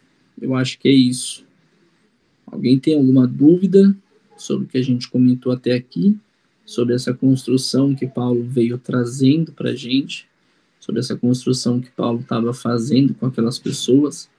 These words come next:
Pelo amor de Deus, não vou falar nada de que subiu, desceu, que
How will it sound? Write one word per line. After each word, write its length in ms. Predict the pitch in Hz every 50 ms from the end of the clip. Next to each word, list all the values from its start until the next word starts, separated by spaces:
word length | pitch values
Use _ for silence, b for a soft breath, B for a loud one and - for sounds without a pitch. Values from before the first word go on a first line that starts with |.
| _ _ _ _ _ _ _ _ _ _ _ _ _ _
Pelo 140 | - 98 113
amor 220 | 123 120 127 131
de 100 | 131 117
Deus, 260 | 113 117 123 131 127
não 180 | - 123 131 131
vou 140 | 127 127 127
falar 320 | 127 - 117 120 120 120
nada 280 | 117 117 123 131 139 139
de 160 | 135 139 -
que 120 | _ -
subiu, 680 | - - - - 135 135 139 139 123 127 151 165 170 170
desceu, 720 | 160 135 131 131 - - - - 131 131 147 151 147 151
que 140 | 170 -